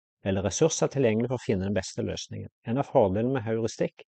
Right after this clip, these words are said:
er at den kan bidra til å forenkle komplekse problemer ved å redusere antall muligheter som må vurderes. Så dette kan også, dette kan gjøre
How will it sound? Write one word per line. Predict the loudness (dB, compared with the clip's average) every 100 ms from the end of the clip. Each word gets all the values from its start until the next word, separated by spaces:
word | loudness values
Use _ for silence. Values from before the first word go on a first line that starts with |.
| _ _ _ _ _ _ _ _ -6
er | -4
at |
den | -4 -2
kan | 2
bidra | 4 4 2
til | -2 0
å |
forenkle | 2 2 0 -4
komplekse | -6 -2 0 0 -4 0
problemer | 4 4 2 0
ved | 0
å | 2
redusere | 0 -2 0 0 0
antall | -2 -2 0
muligheter | 0 -2 -4 -8
som | -8 -8
må | -8
vurderes. | -8 -8 -10 -14 -18 _ _ _ _ _ _ _ _ _ _
Så | -6 -2
dette | -2 -2
kan | -4 -2
også, | 0 -2 -6 _ _ _ _ _ _ _ _ _ _ _ _
dette | -12 -10 -10
kan | -8
gjøre | -6 -6